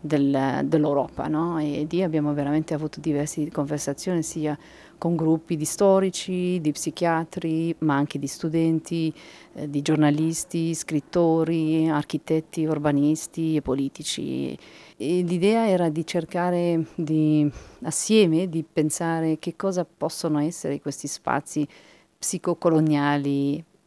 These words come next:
a Bolzano, in Italia, ma anche per chi può, eh, nel mondo, perché c'è anche chi ha partecipato a queste conversazioni che non viene da Bolzano.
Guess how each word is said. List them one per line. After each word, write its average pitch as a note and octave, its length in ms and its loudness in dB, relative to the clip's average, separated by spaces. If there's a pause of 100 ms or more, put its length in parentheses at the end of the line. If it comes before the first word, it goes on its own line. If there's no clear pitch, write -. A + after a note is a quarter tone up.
(120)
a C#3+ 120 -2
Bolzano, F#3 1000 2
in D3+ 120 2
Italia, D#3+ 840 2
ma D3+ 160 0
anche D3 520 -2 (220)
per D3 200 -4
chi - 180 -6
può, D3+ 480 4 (440)
eh, - 80 -10 (380)
nel C#3+ 280 2
mondo, E3 420 6
perché D#3+ 280 -6
c'è - 160 -4
anche D3+ 260 -2
chi D#3+ 580 -2
ha - 80 -6
partecipato D3+ 580 -4
a D3 60 -2
queste D#3 260 -6
conversazioni D#3+ 600 -2
che E3+ 100 -2
non D3 180 4
viene C#3+ 420 2 (120)
da D3 100 0
Bolzano. C#3+ 600 -10